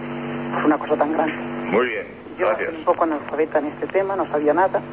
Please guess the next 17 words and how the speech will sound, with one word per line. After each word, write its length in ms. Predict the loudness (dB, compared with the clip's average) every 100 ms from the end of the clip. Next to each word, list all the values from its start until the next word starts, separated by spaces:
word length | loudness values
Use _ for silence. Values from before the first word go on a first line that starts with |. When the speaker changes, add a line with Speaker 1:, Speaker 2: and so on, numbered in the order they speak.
| -8 -4
Speaker 2:
Sí. 200 | -2 2
Speaker 1:
lo 140 | 2
cual 200 | 4 4
lo 40 | 2
he 40 |
estado 280 | 4 4 4
grabando 400 | 4 4 4 2
porque 220 | 0 -4 -6
esto 160 | 0 2
me 160 | 4
interesa 460 | 4 4 2 2 2
para 160 | 2 -2
estudiarlo 340 | 0 0 2
más 140 | 0
despacio. 300 | -2 -2 -2 -2 -4 2
Speaker 2:
Muy 160 | 2 4
bien. 160 | 0